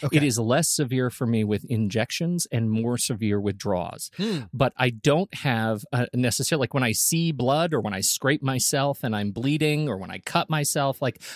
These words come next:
Speaker 2: I'm able to move through that pretty quickly.
Speaker 1: So it's not just blood. Okay.
Speaker 2: Right.
Speaker 1: Interesting.
Speaker 2: It is that combination of somebody reaching into my skin and taking out something that does not belong to them.
Speaker 1: <laughs>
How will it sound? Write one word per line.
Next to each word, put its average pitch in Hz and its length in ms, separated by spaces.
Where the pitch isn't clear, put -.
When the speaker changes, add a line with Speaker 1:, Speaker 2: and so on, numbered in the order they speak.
Speaker 2:
I'm 180 140
able 175 200
to 143 140
move 131 300
through 135 280
that 113 300
pretty 127 220
quickly. - 480
Speaker 1:
So 139 180
it's - 140
not 156 180
just - 260
blood. 208 380
Okay. - 200
Speaker 2:
Right. 101 200
Speaker 1:
Interesting. 170 280
Speaker 2:
It - 40
is 127 60
that 135 180
combination 165 640
of 104 100
somebody 120 300
reaching 139 420
into 262 400
my 185 240
skin 113 560
and 113 180
taking 120 420
out 110 200
something 113 320
that 110 140
does 107 160
not 98 160
belong 101 300
to - 100
them. 87 240
Speaker 1:
<laughs> - 40